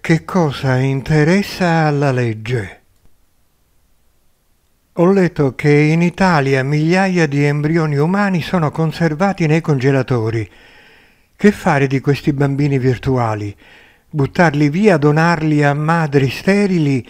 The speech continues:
destinarli alla scienza o assegnarli a volontarie antiabortiste? Intanto i bambini virtuali attendono nell'azoto liquido una decisione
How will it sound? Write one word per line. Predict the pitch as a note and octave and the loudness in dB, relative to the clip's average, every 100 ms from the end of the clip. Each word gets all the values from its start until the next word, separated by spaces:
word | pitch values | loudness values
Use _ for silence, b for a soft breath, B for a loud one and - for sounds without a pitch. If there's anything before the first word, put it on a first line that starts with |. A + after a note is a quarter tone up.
| B B B B | B B B B
destinarli | C#3 D#3 - - D3+ E3 F3 D3+ D3+ | 2 2 2 -2 0 2 0 0 2
alla | C#3+ C#3+ | 4 2
scienza | C#3+ - G3 G#3 F#3+ - D3+ B2+ b b b b b | 0 0 2 2 0 2 2 2 b b b b b
o | E3+ | 4
assegnarli | F3+ D3 - D#3+ D#3+ E3+ G3 F3 D#3 | 4 2 0 0 2 2 0 0 2
a | D3 | 2
volontarie | B2+ D3+ D3+ D3 C#3+ E3 F#3 E3+ D#3 | 2 2 4 2 0 2 2 2 4
antiabortiste? | D3 D3+ D3+ D3+ C#3 B2+ A#2 B2 A2 - B2 G2+ - b b b b b b b _ _ _ | 2 2 0 0 2 0 -2 -8 -8 -6 -6 -6 -10 b b b b b b b _ _ _
Intanto | - D3+ D3 A3 A3+ A3+ E3+ C#3+ - B B B | -2 -2 2 2 2 2 0 0 -4 B B B
i | E3 E3 | 0 2
bambini | D#3+ E3 F#3+ F#3 | 4 4 4 4
virtuali | D3+ C#3 - F#3 G#3 G3+ | 4 2 2 0 2 2
attendono | D#3+ D3 F3 D#3+ D#3 D3+ | 2 2 0 2 2 2
nell'azoto | C#3 D3 D3+ C#3+ D3 E3+ D3 | 2 4 2 2 0 0 2
liquido | D#3 G#3 G3+ F3 D#3 D3 B B B | 2 2 2 0 2 0 B B B
una | F#3 F#3+ D3 | -2 2 2
decisione | B2+ D#3 - C#3+ - E3 F#3+ F#3+ F#3+ | 0 0 0 -2 0 2 2 0 -2